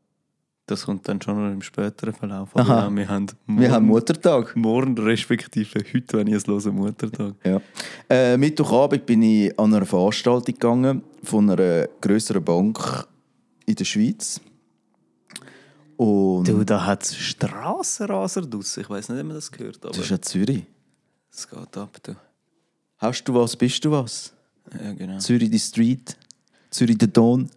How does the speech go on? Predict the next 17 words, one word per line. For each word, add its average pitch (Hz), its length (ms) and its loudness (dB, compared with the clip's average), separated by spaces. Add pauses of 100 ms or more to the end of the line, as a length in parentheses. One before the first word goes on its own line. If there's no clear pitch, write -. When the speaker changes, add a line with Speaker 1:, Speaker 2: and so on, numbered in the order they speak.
(180)
Speaker 2:
Ähm, 113 540 6
nein, 143 200 4
ich - 60 -8
bin 147 120 6
an 120 140 6
einer 107 300 6
Veranstaltung, 107 720 2
äh, 98 280 2 (580)
wie - 60 -8
kannst 110 260 -6
du 156 40 -2
dem 160 60 0
sagen? 127 360 -2 (280)
Es - 140 -14
war - 60 -10
eine - 60 -18
Veranstaltung - 800 -4